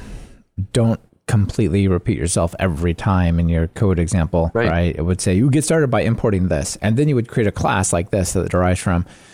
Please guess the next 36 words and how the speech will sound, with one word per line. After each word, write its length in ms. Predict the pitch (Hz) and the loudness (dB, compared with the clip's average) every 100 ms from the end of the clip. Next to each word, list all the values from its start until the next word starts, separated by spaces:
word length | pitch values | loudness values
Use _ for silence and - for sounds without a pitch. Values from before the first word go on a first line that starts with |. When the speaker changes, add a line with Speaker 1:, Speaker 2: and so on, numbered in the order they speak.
| - _ - | -20 _ 0
Speaker 1:
You 100 | 160 | 2
wouldn't 220 | 143 120 | 2 0
wanna 160 | 110 98 | 0 0
have 200 | 98 - | -2 0
to 60 | |
have 400 | 104 92 85 - - _ _ | 0 2 0 -2 -12 _ _
import, 400 | 104 92 101 87 | -2 0 0 0
import, 340 | 92 - 92 - | 0 0 -2 0
import 420 | 92 - 78 - - | -2 0 -2 -2 -6
Speaker 2:
Right. 220 | 117 110 - | -2 -2 -2
Speaker 1:
over 180 | 85 73 | -4 -2
and 80 | 80 | -2
over, 180 | 69 76 | -4 -4
right? 260 | - 92 - | -4 -4 -6
So, 240 | - 85 80 - - | -4 -2 -2 -6 -4
Speaker 2:
Right. 180 | 95 - | -4 -2
Speaker 1:
yeah, 140 | - 78 | -2 0
this 180 | 135 | 0
is 100 | 160 | 0
cool. 160 | 131 120 | 0 2
I 240 | 95 98 85 87 | 2 2 0 -2
don't 360 | - 113 110 92 | -2 0 0 0
use 180 | 92 95 | -2 -2
this 140 | 104 | -2
one 100 | 98 | 0
either, 120 | 82 80 | 0 2
but 200 | 78 69 | 0 0
it 140 | 76 | -2
definitely 320 | 101 90 85 | -2 0 0
looks 200 | 82 80 | 0 -2
like 140 | - 64 | -4 -4
something 300 | - 76 71 | -4 -4 -4
I 80 | 71 | -4
could 200 | 78 69 - | -6 -8 -10
see 200 | - 90 | -6 -2
adopting. 480 | 69 64 - - 87 | -2 -2 -4 -4 -4